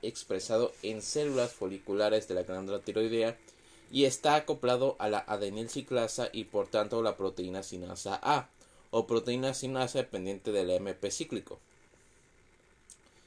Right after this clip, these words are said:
Las proteínas sinasas dependientes de M P cíclico controlan prácticamente todos los aspectos de la biosíntesis y sec-, y secreción de las hormonas tiroidea, incluida el transporte de yodo, la formación de yodo, yodotironina,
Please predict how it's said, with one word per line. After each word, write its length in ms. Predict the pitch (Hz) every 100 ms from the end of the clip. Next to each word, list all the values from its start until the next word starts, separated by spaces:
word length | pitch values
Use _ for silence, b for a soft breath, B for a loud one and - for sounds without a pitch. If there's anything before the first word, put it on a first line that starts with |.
| b b b b
Las 160 | - 143
proteínas 460 | 170 151 160 185 185
sinasas 340 | 147 143 147
dependientes 500 | 143 - 107 107 117
de 80 | 113
M 140 | 113
P 160 | 110 120
cíclico 440 | - 131 123 113
controlan 420 | 117 101 104 110
prácticamente 680 | 110 110 - 110 101 98 107
todos 160 | 95 110
los 160 | 117
aspectos 560 | 107 - - 110 - 110
de 80 | 101
la 80 | 90
biosíntesis 720 | 90 - 117 117 123 117 -
y 40 |
sec-, 220 | 87 -
y 120 | - 92
secreción 440 | 92 90 90 95
de 60 | 98
las 180 | 98
hormonas 380 | - 87 87 90
tiroidea, 540 | - 98 101 117 110 - B B B
incluida 440 | - 117 120 123 135
el 100 | 135
transporte 540 | 101 95 - 107 107
de 80 | 90
yodo, 260 | 120 131
la 80 | 123
formación 520 | 107 101 92 87 98
de 120 | 101 98
yodo, 360 | 92 98 92 - -
yodotironina, 840 | - 107 104 107 113 127 147 127 135